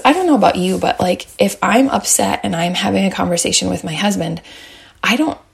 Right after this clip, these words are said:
necessarily want him to be like, "Oh, I know you're really mad." <laughs> You know, it's like, "Well, duh, obviously I am mad." But more like, you know,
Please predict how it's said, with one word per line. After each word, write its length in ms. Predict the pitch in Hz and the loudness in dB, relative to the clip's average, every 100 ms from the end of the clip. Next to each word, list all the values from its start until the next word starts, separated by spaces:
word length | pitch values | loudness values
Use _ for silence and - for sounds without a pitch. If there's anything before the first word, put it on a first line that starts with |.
| _ | _
necessarily 600 | 208 202 214 214 226 220 | 0 0 0 2 2 2
want 220 | 180 190 | 0 0
him 120 | 208 196 | 0 0
to 60 | |
be 160 | 180 185 | 0 -2
like, 240 | 208 190 - | -2 -4 2
"Oh, 460 | 226 196 190 - - - - | 4 4 0 -4 -16 -20 -2
I 80 | 202 | 2
know 120 | 208 | 4
you're 180 | 208 185 | 2 4
really 200 | 180 175 | 2 2
mad." 340 | - - - - _ _ - | 0 -6 -10 -14 _ _ -4
<laughs> 60 | 247 - - | -4 -4 -2
You 100 | 226 | 2
know, 140 | 233 226 | 4 4
it's 120 | 226 | 2
like, 220 | - - - - - - _ | 0 0 -12 -20 -20 -20 _
"Well, 160 | 190 196 | 0 2
duh, 340 | 208 208 - - | 4 4 2 2
obviously 500 | 214 233 220 214 190 | 6 6 6 4 2
I 40 | |
am 220 | - 185 | 2 2
mad." 300 | 196 - - - - - - _ | 2 0 -6 -12 -18 -18 -20 _
But 240 | 196 214 - | 4 4 6
more 300 | 214 214 214 | 4 4 4
like, 400 | 208 196 - - - - - _ _ _ _ _ _ | 4 2 0 -12 -20 -20 -20 _ _ _ _ _ _
you 140 | - 214 | -6 -2
know, 240 | 202 - | -2 -4